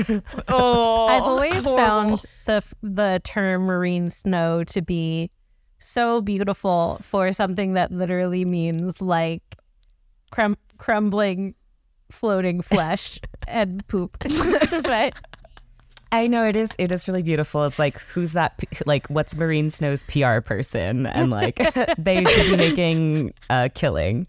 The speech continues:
Speaker 1: Um, but I mean, it's, it's, like, so, so beautiful if you just look at those, like, footage from, um, like, the Monterey Bay Aquarium Research Institute of, like, you know, a strange creature sort of drifting, and it's, like,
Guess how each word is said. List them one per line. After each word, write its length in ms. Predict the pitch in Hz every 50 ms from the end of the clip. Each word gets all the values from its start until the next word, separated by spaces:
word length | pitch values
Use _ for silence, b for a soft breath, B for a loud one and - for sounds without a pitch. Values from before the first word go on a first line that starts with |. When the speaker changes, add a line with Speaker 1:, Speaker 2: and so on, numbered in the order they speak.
| b b b b b b b b b b b
Speaker 1:
Um, 180 | 165 165 156
but 100 | 165 226
I 40 | 226
mean, 160 | 240 277 269
it's, 160 | 247 262 - -
it's, 240 | 220 220 - -
like, 100 | 202 -
so, 240 | - - 247 262 247
so 260 | 196 - - 202 202
beautiful 380 | 180 151 151 160 170 156 - 151
if 100 | 139 127
you 60 | 151
just 180 | 139 147 - -
look 160 | 135 139 -
at 140 | 165 - -
those, 220 | 143 139 135 -
like, 180 | - 127 - -
footage 680 | - - - - 139 135 135 127 120 120 123 - -
from, 440 | - 135 127 120 113 113 110 110 - - - b b b b b -
um, 380 | - 131 123 120 117 117 113 110
like, 180 | 110 117 -
the 80 | - 139
Monterey 320 | 131 127 117 117 117 113
Bay 140 | 110 110 113
Aquarium 340 | 110 110 - 127 120 117 110
Research 380 | 107 107 110 - 123 113 - -
Institute 460 | - 110 - - 113 - - 110 95
of, 120 | - - -
like, 220 | 87 85 90 - -
you 120 | 156 143
know, 140 | 131 110 117
a 40 | 120
strange 520 | - - - 147 131 127 120 127 120 -
creature 400 | - - 120 113 - 127 117 120
sort 160 | 120 135 123
of 100 | 120 107
drifting, 560 | - - 127 127 - - - - 127 113 110 110
and 80 | 113
it's, 240 | 101 - - - -
like, 260 | 139 120 117 - -